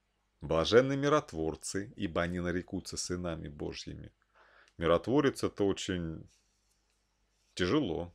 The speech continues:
Вы знаете, примирить двух людей ты можешь и пострадать. Кто встревал когда-нибудь в драке, тот знает, что это такое. Ты можешь стать врагом тому, кто на другого кидался.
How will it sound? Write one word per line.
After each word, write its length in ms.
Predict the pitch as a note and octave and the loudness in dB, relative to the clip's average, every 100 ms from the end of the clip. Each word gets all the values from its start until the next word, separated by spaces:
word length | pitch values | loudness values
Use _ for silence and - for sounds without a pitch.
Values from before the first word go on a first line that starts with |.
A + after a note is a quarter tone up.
| - | -8
Вы 140 | E2 | -6
знаете, 320 | F#2+ A#2+ - | -2 -2 -4
примирить 420 | - F2+ G2+ G#2 | -2 0 2 0
двух 220 | F#2 F#2+ G2 | 0 -2 -2
людей 260 | F#2+ C#3 | 0 0
ты 140 | D3 D#2+ | 2 -2
можешь 280 | D#2 - | -2 -6
и 40 | F2 | -4
пострадать. 560 | A2 - C3 A2 F2 - - - - | -4 -2 -2 0 -4 -6 -14 -20 -6
Кто 220 | - G2 | 2 2
встревал 400 | - A2 G2+ D2+ | 4 6 6 6
когда-нибудь 640 | F2 E2 D#2+ D2+ C#2+ D2 | 2 2 0 -2 -4 -6
в 100 | D2+ | -2
драке, 500 | D2+ D3+ F#3 - C2 - _ _ _ _ _ _ _ _ _ _ _ _ _ _ _ - | 4 6 4 -2 -10 -12 _ _ _ _ _ _ _ _ _ _ _ _ _ _ _ -2
тот 160 | A2+ | -2
знает, 300 | C3+ C#3 G#2 | -2 -2 -2
что 160 | - - | -2 -4
это 100 | F#2 | -2
такое. 300 | G#2+ - E2 | -2 0 0
Ты 180 | - A#2 | 2 2
можешь 360 | C3+ C3+ C#3+ | 4 2 2
стать 280 | - C3+ B2+ | 4 6 6
врагом 440 | B2 B2 A2+ C3 A#2+ | 8 8 8 4 6
тому, 300 | A2+ A#2 B2+ | 4 4 0
кто 200 | - A#2 | 0 0
на 120 | A2+ | 2
другого 440 | A#2 G#2 F2 G2+ | 0 2 2 0
кидался. 680 | A2+ B2+ G2+ C#2 - - | -4 -2 0 0 -4 -14